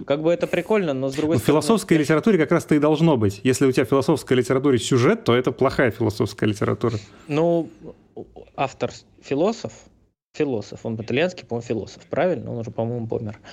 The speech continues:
Speaker 1: Книжка, соответственно, рядом с философией
Speaker 2: Может быть, он
Speaker 1: где-то
Speaker 2: царь-философ?
Speaker 1: Э,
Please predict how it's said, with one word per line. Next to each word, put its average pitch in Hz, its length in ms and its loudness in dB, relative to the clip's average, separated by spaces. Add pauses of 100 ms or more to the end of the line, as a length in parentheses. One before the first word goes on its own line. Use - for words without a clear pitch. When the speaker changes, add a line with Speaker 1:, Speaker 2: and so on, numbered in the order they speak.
(840)
Speaker 1:
Книжка, 170 420 0
соответственно, 156 680 -2 (500)
рядом 135 340 0
с - 60 -16
философией 160 360 -2
Speaker 2:
Может 113 120 0
быть, 113 140 -2
он 113 60 2
Speaker 1:
где-то 104 120 -2
Speaker 2:
царь-философ? 117 680 -2 (4000)
Speaker 1:
Э, 98 260 -12